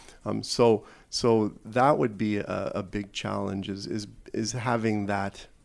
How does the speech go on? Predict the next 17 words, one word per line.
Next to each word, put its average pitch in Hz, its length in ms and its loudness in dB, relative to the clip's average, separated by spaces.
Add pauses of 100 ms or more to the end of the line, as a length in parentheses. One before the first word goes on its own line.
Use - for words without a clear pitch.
(520)
uh, - 360 -14
so-called 101 680 -2
power 110 380 -2
or 98 180 -2
responsibility 101 1160 -4
of, 98 440 -6 (1000)
you 113 160 0
know, 95 100 -2
putting 104 480 -2
people 107 480 -4
in 101 100 -4
positions 104 640 -4
of 98 140 -6
success - 640 -4
or 95 100 -4
failure, 110 640 0
or 104 380 0